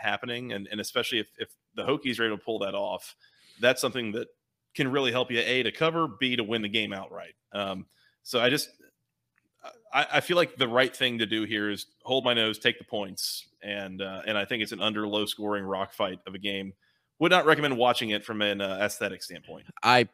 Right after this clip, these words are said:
Speaker 2: I don't even wanna watch it, and I'm a Tech alum. And real quick, I have my Hokie Hangover podcast I do with, uh, Ricky LeBlue, Andrew Alex. I just wanted to bring that up for a second because Ricky brought up a point on the preview that'll be released on Thursday.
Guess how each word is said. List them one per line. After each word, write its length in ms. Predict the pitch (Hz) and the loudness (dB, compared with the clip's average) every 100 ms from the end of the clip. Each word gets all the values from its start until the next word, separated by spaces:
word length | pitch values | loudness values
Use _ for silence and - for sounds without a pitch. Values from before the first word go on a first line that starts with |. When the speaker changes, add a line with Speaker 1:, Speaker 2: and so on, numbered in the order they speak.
| - - | -4 4
Speaker 2:
I 200 | 120 120 | 6 6
don't 240 | 113 107 | 4 2
even 180 | 104 101 | 2 2
wanna 180 | 98 95 | 2 2
watch 300 | 95 98 - | 2 0 -2
it, 40 | |
and 100 | 104 | -6
I'm 100 | 92 | -6
a 60 | 90 | -4
Tech 240 | - 95 | -2 -2
alum. 480 | 95 92 92 87 90 - | 0 0 0 -2 -6 -6
And 180 | 113 | 0
real 140 | 120 127 | 4 4
quick, 340 | - 113 107 | 6 4 6
I 80 | 104 | 4
have 160 | 101 - - | 2 0 -6
my 180 | 104 98 | -2 2
Hokie 340 | 135 120 104 | 2 2 2
Hangover 320 | 104 107 107 | 2 4 2
podcast 500 | 120 110 107 113 107 | 2 2 4 2 2
I 100 | 110 | 0
do 280 | 110 110 107 | 0 0 0
with, 300 | 98 92 87 _ - | 0 0 -2 _ -8
uh, 240 | 90 87 | -4 -2
Ricky 220 | 98 - | -2 -2
LeBlue, 440 | 95 92 98 98 90 | -4 -2 -2 0 0
Andrew 240 | 92 92 | -2 -2
Alex. 320 | 90 92 90 | 0 0 -2
I 40 | 95 | -8
just 160 | 95 | -8
wanted 160 | 107 92 | -6 -6
to 20 | |
bring 200 | 92 92 | -4 -4
that 140 | 87 90 | -2 -2
up 140 | 87 | -2
for 140 | 98 | -4
a 40 | 90 | -4
second 360 | 92 90 92 | -4 -4 -6
because 480 | 92 - 92 87 - | -8 -6 -4 -4 -6
Ricky 280 | 104 104 107 | -8 -6 -4
brought 200 | 98 95 | 0 0
up 80 | 95 | -2
a 60 | |
point 280 | 92 101 95 | -8 -6 -6
on 120 | 92 | -6
the 40 | 87 | -10
preview 500 | - 101 95 101 92 | -6 -2 0 0 0
that'll 160 | 92 | -2
be 140 | 87 87 | -2 -2
released 420 | 85 87 90 - | -2 -2 -2 -4
on 200 | 90 90 | -6 -6
Thursday. 640 | 92 92 95 101 101 98 | -2 -2 0 2 2 0